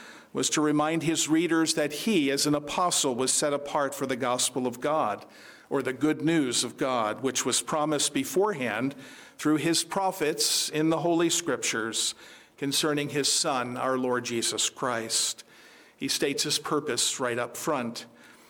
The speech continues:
He then goes on in Romans one sixteen and seventeen, really the focus and probably the overall theme of the letter,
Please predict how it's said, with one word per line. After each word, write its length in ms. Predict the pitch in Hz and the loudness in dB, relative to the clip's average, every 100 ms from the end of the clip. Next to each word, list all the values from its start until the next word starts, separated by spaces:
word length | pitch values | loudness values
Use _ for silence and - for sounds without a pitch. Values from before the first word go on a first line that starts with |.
| - - | -20 -6
He 120 | 143 | -2
then 200 | 151 165 | 0 2
goes 260 | 156 151 | 2 2
on 260 | 156 143 185 | 2 2 2
in 160 | 160 139 | 0 2
Romans 440 | 143 147 139 - | 2 2 0 0
one 320 | 139 139 175 | 2 2 2
sixteen 560 | 185 - 143 - 151 135 | 0 0 -2 -2 0 0
and 140 | 123 | 0
seventeen, 680 | 120 - 131 127 127 139 143 | 0 0 0 -2 -4 -2 0
really 260 | 147 165 135 | 2 2 2
the 120 | 120 | 0
focus 600 | - - 151 156 135 135 127 | -2 -2 -2 0 -2 0 0
and 200 | 120 117 - - | -2 -8 -14 -14
probably 440 | - 180 160 135 131 | -4 0 0 0 0
the 140 | 123 | 2
overall 400 | 139 147 143 120 | 0 2 2 2
theme 400 | 117 - 170 156 | 0 2 4 4
of 120 | 135 | 2
the 100 | 123 | 0
letter, 500 | 123 120 117 123 120 | 0 0 2 0 0